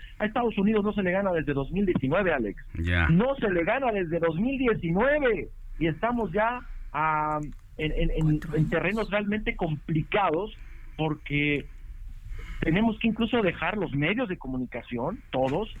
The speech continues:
Speaker 1: estos discursos y estos análisis baratos de "es que, eh, la M L S contra la Liga M X va mucho más allá de ligas".
Speaker 2: Sí.
Speaker 1: Va de que los Estados Unidos mandan jugadores a Europa para que se preparen de manera directa y muchos no pasan ni por la liga.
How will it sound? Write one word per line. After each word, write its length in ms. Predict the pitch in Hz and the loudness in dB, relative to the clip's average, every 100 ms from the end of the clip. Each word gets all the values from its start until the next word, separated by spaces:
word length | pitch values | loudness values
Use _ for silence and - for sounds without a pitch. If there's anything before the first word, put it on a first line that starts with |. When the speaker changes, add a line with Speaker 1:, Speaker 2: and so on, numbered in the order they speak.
| - - - - | -12 -12 -10 -6
Speaker 1:
estos 320 | 196 - 226 | -6 -2 -2
discursos 580 | 156 - - 196 220 196 | 2 6 6 6 4 2
y 60 | 202 | 0
estos 180 | 208 | 0
análisis 480 | 180 156 196 165 147 | 0 2 0 0 -2
baratos 500 | 123 135 165 - 185 | 0 2 0 -2 -2
de 220 | 143 135 - - - - | 0 -2 -4 -14 -12 -6
"es 140 | 165 - | -6 -6
que, 280 | - 165 - - - | -2 -2 -2 -8 -8
eh, 220 | 135 135 | -2 0
la 160 | 131 139 | 0 0
M 160 | 165 | 0
L 220 | 165 151 175 | 0 0 -2
S 240 | - 156 | -4 -8
contra 540 | 147 139 131 135 131 - - | -4 -4 -2 0 0 -2 -4
la 80 | 139 | 2
Liga 200 | 170 175 | 2 2
M 180 | 156 175 | 0 -2
X 200 | - 135 - | -6 -10 -6
va 80 | 156 | -6
mucho 340 | 165 147 - | -4 -6 -2
más 200 | 113 131 - | 0 0 -2
allá 320 | 98 104 110 | -6 -2 -4
de 120 | 107 | -4
ligas". 360 | 95 110 - - - - | -6 -8 -8 -14 -18 -16
Speaker 2:
Sí. 140 | - 95 85 80 - | -4 -2 -2 -2 -2
Speaker 1:
Va 120 | 151 | 0
de 120 | 170 | -2
que 100 | 160 | -2
los 140 | 131 113 | -2 0
Estados 380 | - 151 160 - | 0 0 0 0
Unidos 320 | 123 147 143 | 2 2 2
mandan 300 | 127 151 151 | 2 0 -2
jugadores 560 | 151 120 110 123 147 147 - | -4 -2 0 2 0 -2 -4
a 120 | 117 | -2
Europa 720 | 117 127 151 143 - 135 180 - - - - | 2 4 2 2 -2 -4 -4 -12 -12 -10 -6
para 180 | 131 120 | -4 -4
que 120 | 123 | -6
se 120 | 123 | -4
preparen 420 | 123 113 113 143 156 | -2 -2 -2 -2 -2
de 80 | 123 | -2
manera 300 | 113 135 143 | 0 0 0
directa 300 | 123 143 139 | 0 0 0
y 40 | |
muchos 280 | 131 139 135 | 2 4 2
no 100 | 131 | 0
pasan 320 | 143 147 147 | -2 -2 -2
ni 60 | 113 | -2
por 220 | - 104 | 0 0
la 120 | 104 | 0
liga. 360 | 107 156 131 | 2 2 0